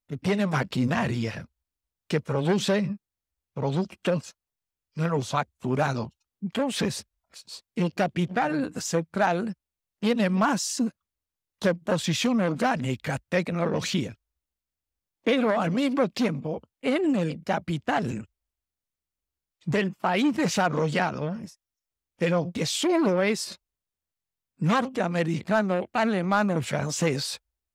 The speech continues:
tienen que a su vez tener un salario muy alto, porque se paga mucho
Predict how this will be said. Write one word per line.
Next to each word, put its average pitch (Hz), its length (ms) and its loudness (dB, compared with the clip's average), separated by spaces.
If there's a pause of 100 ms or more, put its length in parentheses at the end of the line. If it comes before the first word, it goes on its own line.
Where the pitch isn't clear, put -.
(280)
tienen 226 400 0
que 226 120 0
a 170 80 2
su 185 180 2
vez 175 280 0
tener 185 360 2
un 175 180 2
salario 170 840 0 (1900)
muy 240 260 4
alto, 226 520 -2 (1400)
porque 170 280 0
se 180 180 2
paga 220 380 2
mucho 220 600 -2